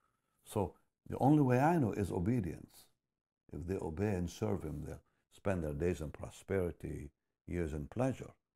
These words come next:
Job thirty-six eleven says. So this is the time to really sow seed for today and the future.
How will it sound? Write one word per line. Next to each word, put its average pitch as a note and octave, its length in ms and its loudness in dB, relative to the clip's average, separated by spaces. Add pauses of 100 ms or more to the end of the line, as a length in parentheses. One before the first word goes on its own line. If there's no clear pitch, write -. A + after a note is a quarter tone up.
(140)
Job D#2 220 -6
thirty-six - 540 -10
eleven D2+ 300 -8
says. - 300 -20 (520)
So - 300 0 (160)
this C#3 300 4
is F#2+ 100 0
the F#2 100 -2
time G#2+ 280 0
to F#2+ 100 -2
really E2 160 0
sow G#2+ 300 -4
seed G2 420 -6 (720)
for E2 320 -4
today C#3 540 2 (560)
and E2+ 200 -4
the D#2 80 -8
future. - 460 -18